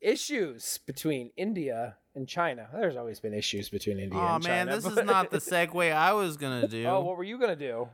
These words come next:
Speaker 2: I was gonna say, talking about games that make too much money, I was gonna talk about Genshin Impact.
Speaker 1: Okay, we can move to Genshin Impact. Go ahead.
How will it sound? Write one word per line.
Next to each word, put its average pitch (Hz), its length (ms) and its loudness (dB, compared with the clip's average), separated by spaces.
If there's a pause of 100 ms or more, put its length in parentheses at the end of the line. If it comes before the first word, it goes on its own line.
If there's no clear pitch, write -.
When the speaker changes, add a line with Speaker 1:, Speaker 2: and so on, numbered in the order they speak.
(120)
Speaker 2:
I 175 200 8
was 208 100 2
gonna 202 280 2
say, 208 540 2 (100)
talking 208 320 6
about 196 300 4
games 190 280 2
that 180 100 0
make 170 260 0
too 202 160 -2
much 175 260 0
money, 160 480 2 (840)
I 123 120 -4
was 127 80 -2
gonna 127 120 -2
talk 123 200 2
about 110 220 2
Genshin 110 340 -4
Impact. 110 440 -2
Speaker 1:
Okay, 151 80 2
we 151 140 -4
can 220 120 -6
move 175 160 -4
to 139 60 -4
Genshin 120 320 -6
Impact. 104 460 -2
Go 160 60 -4
ahead. 151 220 -4